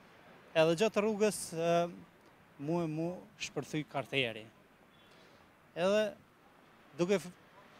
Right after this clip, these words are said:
e posi u shpërthy karteri, dola jashtë, edhe tash ishte një, një pjesë që s'kishte as një shtëpi, as një gjo për me kërku ndihmë. Edhe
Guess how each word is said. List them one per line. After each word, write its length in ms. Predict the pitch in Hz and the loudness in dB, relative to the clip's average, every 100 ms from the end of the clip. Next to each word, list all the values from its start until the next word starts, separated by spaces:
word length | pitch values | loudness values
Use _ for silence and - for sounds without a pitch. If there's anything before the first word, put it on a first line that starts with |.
| - - - 147 | -20 -20 -4 -2
e 80 | |
posi 320 | 147 196 196 180 | 2 4 4 2
u 80 | |
shpërthy 380 | 156 156 139 190 | 0 -4 0 0
karteri, 480 | 160 139 165 185 180 | 2 2 4 2 2
dola 320 | 143 170 151 147 | 2 4 4 4
jashtë, 340 | 175 175 - - - - - - - | 2 0 -6 -18 -20 -20 -20 -14 -2
edhe 160 | 156 160 | 0 4
tash 300 | 202 - - - - - - - 156 | 4 2 -8 -14 -20 -20 -20 -20 -12
ishte 400 | 156 185 - 190 | -4 -2 0 -2
një, 180 | 180 180 170 160 - - - - - - | -2 -2 -4 -10 -20 -20 -20 -20 -20 -4
një 120 | 160 - | -2 -2
pjesë 320 | 180 208 190 | 0 0 0
që 100 | 170 - | -4 -4
s'kishte 380 | 214 190 170 160 - - 196 | 0 0 2 0 -2 -4 0
as 140 | 196 - | 0 -2
një 80 | 202 | -2
shtëpi, 300 | - 180 202 196 202 | -2 -2 -2 -2 0
as 160 | 190 202 | -2 0
një 140 | 208 | 0
gjo 200 | 170 190 156 - - - - | 2 2 2 -4 -18 -10 2
për 140 | 160 | 4
me 100 | 165 | 4
kërku 300 | 156 151 208 190 | 2 2 4 6
ndihmë. 320 | 160 135 117 - - - - - - - - - | 6 4 0 -16 -20 -20 -20 -20 -20 -20 -4 8
Edhe 300 | 175 180 | 10 10